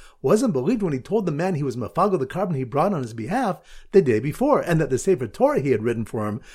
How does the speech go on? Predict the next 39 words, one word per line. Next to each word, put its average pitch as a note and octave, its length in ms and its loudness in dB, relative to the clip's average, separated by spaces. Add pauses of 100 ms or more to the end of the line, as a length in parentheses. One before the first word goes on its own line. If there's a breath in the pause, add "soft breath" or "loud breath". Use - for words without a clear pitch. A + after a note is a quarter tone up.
(140)
that B2+ 100 0
was A2+ 120 -2
now B2+ 180 0
in B2 80 -2
this G2+ 120 -6
man's C3 220 -4
possession A#2+ 460 0
was F#2 100 -14
pasul, G#3+ 560 2 (160 loud breath)
because E3 240 0
he D#3+ 80 2
didn't D3+ 180 0
write C#3+ 140 0
Hashem's C#3+ 380 -2
names, F3 500 0
lishma. C#3+ 420 -2
Which D#3+ 180 0
reminds F3+ 340 2
us, A#2+ 80 -4
the B2+ 60 -6
Gemara A3 160 2
relates F#3+ 220 4
an E3+ 120 -4
incident B2 380 -2
of E3 120 -4
a F#3+ 40 2
sofer F#3 240 -2
who C#3+ 80 -4
told G#3 200 -2
Rabbi F#3+ 180 2
Ami D#3 200 -2
about B2 200 -2
a A#2+ 40 -2
Sefer E3+ 280 -4
Torah D3+ 220 -2
he C#3 60 -4
wrote E3 260 2
for D#3 80 -4
someone, - 440 -14